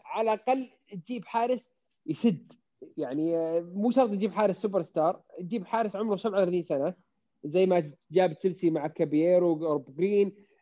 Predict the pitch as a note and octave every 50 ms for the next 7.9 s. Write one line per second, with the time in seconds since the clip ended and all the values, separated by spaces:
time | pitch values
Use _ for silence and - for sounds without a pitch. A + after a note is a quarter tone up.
0 | - D#3 D3 C3+ E3+ E3+ E3+ E3 E3 E3 E3 D#3+ D#3+ - F#3+ F#3 E3+ E3+ E3 D#3+
1 | D#3+ D#3 D#3 D3+ D3+ D3+ D3+ D3 D3 D#3 D#3 D#3 - - - G3+ F3 - _ _
2 | E3+ D#3+ D#3 E3+ F#3 F3 E3+ D#3+ D#3 D3 C3+ C3 - - F3 - _ - G3+ G3+
3 | F#3+ F#3 - G#3 G3+ G3+ - _ _ _ _ _ _ _ _ - - - F3+ F3+
4 | F3+ F#3 F3+ F3+ F3+ F3+ F3+ F3+ F3 F3 F3 E3 - - _ _ _ _ _ -
5 | G#3+ G#3+ B3 C4+ C4+ G3+ A3+ C4+ A#3+ - F3 F3 G3+ A3 - - G3 A#3+ A#3+ G#3
6 | - D4 C#4 A#3+ A#3 - - - C4 C4+ - - _ _ _ _ _ _ _ _
7 | _ - F#3+ D#3+ - - B3 A#3 - - - F#3 E3+ D#3+ D#3 D3+ D3+